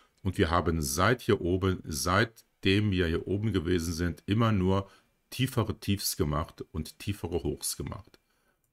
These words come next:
Ja, das heißt, wir sind schon seit Anfang Februar auf dem Rückmarsch. Da haben aber alle noch von Bullenmarkt gesprochen. Merkt ihr was? Ja, ähm, da hat das schon nicht mehr funktioniert.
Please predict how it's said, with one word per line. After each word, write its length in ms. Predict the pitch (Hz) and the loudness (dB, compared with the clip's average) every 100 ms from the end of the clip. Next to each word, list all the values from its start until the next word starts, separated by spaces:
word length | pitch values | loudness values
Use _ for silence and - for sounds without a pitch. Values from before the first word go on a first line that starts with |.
| _ | _
Ja, 260 | 71 82 92 _ _ _ | -6 -4 -6 _ _ _
das 160 | - | -2
heißt, 240 | 82 90 - | 2 2 2
wir 120 | 80 | 0
sind 380 | - 107 143 - | 2 4 2 0
schon 440 | - 78 69 71 _ - | -4 -2 -2 -6 _ -12
seit 460 | 82 69 85 78 - | -8 -2 0 0 -2
Anfang 340 | 90 - 80 | -2 -2 -6
Februar 640 | - 127 139 - 67 64 _ _ | 0 2 2 2 -2 -4 _ _
auf 180 | - | -8
dem 140 | - 80 | -2 0
Rückmarsch. 580 | 87 - 78 64 - - - - - _ 101 | 0 0 -4 -4 -10 -16 -20 -20 -20 _ 2
Da 60 | |
haben 160 | 107 139 | 4 6
aber 240 | 110 101 | 4 4
alle 160 | 120 135 | 6 6
noch 220 | 117 117 | 6 4
von 200 | 113 107 | 4 4
Bullenmarkt 520 | 127 123 82 67 - | 6 4 4 0 -4
gesprochen. 500 | 71 - - 71 76 | -8 -4 -4 -2 0
Merkt 240 | 78 92 - | 2 2 2
ihr 140 | 113 | 2
was? 340 | 127 135 - _ _ _ _ _ | 2 0 -8 _ _ _ _ _
Ja, 320 | 82 95 107 - - 87 | 0 0 -2 -10 -10 -2
ähm, 460 | 92 90 92 98 _ | 0 2 -2 -6 _
da 140 | 131 | 2
hat 140 | 151 143 | 4 2
das 160 | 87 | 0
schon 160 | - 87 | 0 -2
nicht 140 | 78 | 0
mehr 100 | 82 | -4
funktioniert. 760 | - 80 - 76 71 64 65 | -4 -8 -6 -6 -6 -6 -14